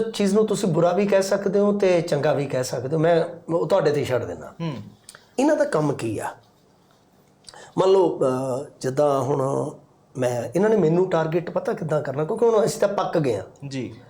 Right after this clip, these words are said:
Speaker 1: ਮੰਨ ਲਓ ਕੋਈ ਕੰਮ ਦੀ ਆਲੋਚਨਾ 'ਚ ਕਿਤੇ ਤੁਸੀਂ ਗਲਤੀ ਕਰਦੇ ਫੜੇ ਗਏ, ਤੁਹਾਡੀ ਗਲਤੀ ਨੂੰ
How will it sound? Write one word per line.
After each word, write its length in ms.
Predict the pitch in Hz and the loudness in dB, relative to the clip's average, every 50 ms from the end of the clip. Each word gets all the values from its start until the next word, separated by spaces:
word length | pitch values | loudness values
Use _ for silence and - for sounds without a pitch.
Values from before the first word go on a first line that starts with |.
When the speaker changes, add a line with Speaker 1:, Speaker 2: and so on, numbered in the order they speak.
| - _ _ - | -20 _ _ -2
Speaker 1:
ਮੰਨ 160 | 160 175 185 | 0 2 4
ਲਓ 240 | 190 190 190 185 170 | 4 6 6 4 4
ਕੋਈ 520 | 170 170 - 226 - - 165 165 156 156 156 160 | 2 -2 -6 -4 0 2 4 4 4 2 0 -2
ਕੰਮ 240 | - 170 165 170 170 | 0 0 0 0 0
ਦੀ 140 | 165 165 170 | 0 0 2
ਆਲੋਚਨਾ 500 | 160 156 156 156 156 - 151 151 151 151 | 2 2 0 0 -2 -2 -2 -2 -2 -2
'ਚ 100 | 147 156 | -4 -6
ਕਿਤੇ 280 | - - 151 - - | -6 -6 -6 -4 -4
ਤੁਸੀਂ 280 | 139 - 151 - - 143 | -4 -4 -4 -4 0 2
ਗਲਤੀ 300 | 143 156 160 156 - 143 | 2 2 2 0 -2 -4
ਕਰਦੇ 280 | - 147 139 135 143 | -4 -4 -6 -4 -6
ਫੜੇ 260 | 135 - - 147 139 139 | -8 -6 -6 -8 -6 -6
ਗਏ, 140 | 147 147 147 - _ - | -8 -8 -10 -8 _ -2
ਤੁਹਾਡੀ 260 | 196 156 139 143 156 | -2 0 0 0 0
ਗਲਤੀ 440 | 143 156 147 147 139 - - 180 175 | 2 2 0 0 0 -4 -4 -2 -2
ਨੂੰ 260 | 180 202 202 202 | 0 -2 -2 -2